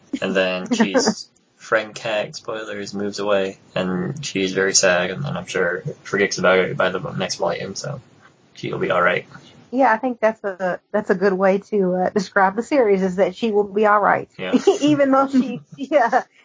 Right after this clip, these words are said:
Speaker 2: she gets lost in the beginning, somehow she always turns out all right, and I, I think that that,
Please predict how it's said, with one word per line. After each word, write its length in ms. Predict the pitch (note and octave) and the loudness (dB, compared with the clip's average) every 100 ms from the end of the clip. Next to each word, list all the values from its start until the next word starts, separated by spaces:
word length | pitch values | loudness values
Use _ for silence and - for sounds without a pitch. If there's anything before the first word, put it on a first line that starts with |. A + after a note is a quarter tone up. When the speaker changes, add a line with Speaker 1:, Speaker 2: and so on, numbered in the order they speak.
| _ | _
Speaker 2:
she 120 | D4+ | -6
gets 320 | C4+ B3+ B3 A#3 | 0 0 -2 0
lost 320 | G#3+ A3+ - | 4 6 4
in 80 | C4+ | -4
the 120 | B3+ | -8
beginning, 540 | B3 B3+ B3+ B3+ C4 C4+ | -8 -8 -2 0 0 -2
somehow 400 | C#4 D4 C#4+ C#4 | -2 0 0 0
she 140 | C#4 | 0
always 280 | B3+ B3 B3 | 0 2 0
turns 280 | - A#3 A3 | 0 0 2
out 120 | G#3 | 2
all 120 | G#3 | 2
right, 220 | G3+ G3 | 2 2
and 120 | G3 F#3 | 2 2
I, 100 | - | 4
I 120 | F3 | 2
think 260 | F#3 G3+ - | 2 -4 -6
that 140 | F#3 | -6
that, 240 | F#3+ F#3+ | 2 2